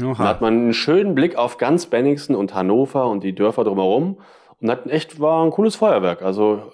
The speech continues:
Speaker 2: wurde echt sehr viel geballert hier in der Nähe. Also ich
Speaker 1: Hm.
Speaker 2: hab so noch nie so viel gesehen wie dieses Jahr.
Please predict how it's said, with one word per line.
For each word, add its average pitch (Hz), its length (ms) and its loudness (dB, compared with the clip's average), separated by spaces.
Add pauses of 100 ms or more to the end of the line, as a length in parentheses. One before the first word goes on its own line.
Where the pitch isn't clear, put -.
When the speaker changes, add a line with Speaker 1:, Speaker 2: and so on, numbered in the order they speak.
(100)
Speaker 2:
wurde 113 340 -2
echt - 320 -6
sehr 113 480 -2
viel 160 240 -4
geballert 127 560 0
hier 87 360 -4
in 87 60 -12
der 90 140 -6
Nähe. 95 340 -2
Also 98 380 -8
ich 117 140 2
Speaker 1:
Hm. - 20 -
Speaker 2:
hab 101 80 0
so 98 100 0
noch 127 220 2
nie 160 100 4
so 180 140 2
viel 165 160 2
gesehen 139 300 2
wie 127 60 0
dieses 127 280 -2
Jahr. 90 220 -2